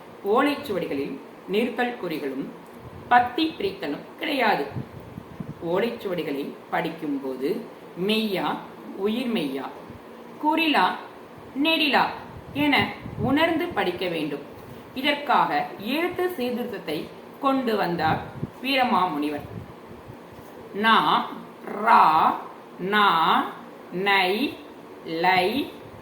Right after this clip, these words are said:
லை, நை போன்றவற்றை அச்சுக் கோப்பதற்கு தனி அச்சுகள் உருவாக்கப்பட வேண்டியதால், இந்த குறைகளை நீக்குவதற்கு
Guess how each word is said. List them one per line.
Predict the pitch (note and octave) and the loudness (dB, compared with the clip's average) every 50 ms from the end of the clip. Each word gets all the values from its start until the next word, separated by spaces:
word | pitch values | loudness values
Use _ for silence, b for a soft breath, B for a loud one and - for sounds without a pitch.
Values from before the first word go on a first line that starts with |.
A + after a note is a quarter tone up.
| - - - - - F3 G#3 A#3+ | -16 -18 -14 -6 -2 2 4 6
லை, | B3 A#3+ G#3+ E3+ D3 C3+ C3 - - - - - - - - - - - - - - - - F#3 | 6 6 6 4 2 -2 -6 -8 -12 -16 -18 -18 -18 -18 -18 -18 -18 -18 -18 -18 -18 -14 -8 -6
நை | F#3+ G#3 A3+ B3 B3 A3 F3+ C#3 - - - - - - - - - - | -2 2 4 4 4 4 2 0 -4 -10 -14 -16 -18 -18 -18 -18 -8 -2
போன்றவற்றை | - C#4+ D4 D4+ D4+ D4 B3+ A#3+ A3+ G3+ F3+ - - - E3 D3+ - - - - - - | 2 6 8 8 8 6 6 4 2 2 0 -2 -2 -4 -4 -4 -4 -6 -10 -8 -2 0
அச்சுக் | A#3+ B3 - - F#4+ - - - | 0 2 0 0 -4 -4 -4 -2
கோப்பதற்கு | C4 A3+ - - G#3 F#3+ F3 D#3+ - - D#3 D3 F3 - - - - - - - - - | -2 -2 0 0 -2 -2 -2 -2 -4 -4 -2 -2 -2 -4 -6 -10 -14 -16 -14 -10 -6 0
தனி | - C#4 C#4+ D#4 D#4+ F4+ G4+ - - F3+ G3 | 4 4 6 6 6 4 2 2 0 0 -2
அச்சுகள் | - - - B3 A3+ - E3+ E3 - - - - A#3 | -2 -2 -4 -4 -2 0 0 -2 -2 -4 -6 -4 -4
உருவாக்கப்பட | B3 B3 A#3+ A3 A#3 A3+ A3 G#3+ G#3+ G#3+ F#3 F#3 E3+ D#3+ | -2 2 4 6 6 6 4 2 0 2 2 2 2 2
வேண்டியதால், | E3 D#3+ D3 C#3 C#3+ C3+ C#3+ C3+ C3+ D#3 - - - - - - - - - - - | 0 -2 -2 -2 -4 -4 -2 -2 -2 -2 -4 -6 -8 -14 -16 -18 -18 -16 -16 -8 -4
இந்த | C4+ D#4 E4+ F4 D#4 D4 C4 | -2 0 2 2 2 2 2
குறைகளை | C4 - - C#4+ D#4 F4 F#4 F4 F4 E4 E4+ D#4+ | 0 -2 -2 0 0 2 2 2 2 0 0 0
நீக்குவதற்கு | B3 G3 G3+ A3 A3+ - G#3 G3 F3+ E3+ D#3 - - - C#3+ | 0 0 0 -2 -2 -4 -4 -4 -2 -2 -4 -4 -4 -2 -4